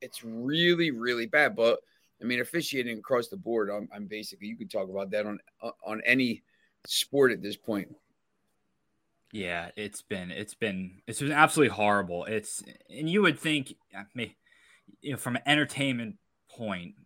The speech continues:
Speaker 2: as a neutral fan, it's just, it's not entertaining. Uh, it's just, you, you wanna see the best, uh, the best sport possible. You don't wanna see the officials taking over. You wanna see the players take over.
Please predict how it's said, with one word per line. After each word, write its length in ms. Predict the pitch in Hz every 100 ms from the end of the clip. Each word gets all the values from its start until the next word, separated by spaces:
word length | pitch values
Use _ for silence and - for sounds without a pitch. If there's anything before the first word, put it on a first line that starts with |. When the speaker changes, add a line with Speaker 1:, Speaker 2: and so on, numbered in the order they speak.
| _
Speaker 2:
as 140 | 123 110
a 40 |
neutral 400 | 113 127 - 117
fan, 520 | - 104 90 82 82 - -
it's 180 | 120
just, 260 | 160 - -
it's 140 | -
not 160 | 156 160
entertaining. 640 | 135 110 - 143 143 82 85 _ _ _ _ _ _
Uh, 120 | 104 107
it's 240 | 120 -
just, 160 | 127 135
you, 240 | 127 113
you 140 | 139 131
wanna 240 | 143 143
see 180 | - 135
the 140 | 123
best, 760 | 107 113 110 104 - - - - _ 120
uh, 300 | - 107 98
the 100 | 95
best 220 | 107 -
sport 280 | 104 98 -
possible. 460 | 85 87 - 101
You 80 | 113
don't 120 | 123
wanna 160 | 123 110
see 240 | - 117
the 120 | 110
officials 420 | 107 - 107 113 -
taking 320 | 104 98 98
over. 180 | 98 104
You 120 | 110
wanna 160 | 120
see 120 | 110 107
the 80 |
players 380 | 101 101 92 87
take 220 | - 82
over. 340 | 82 80 82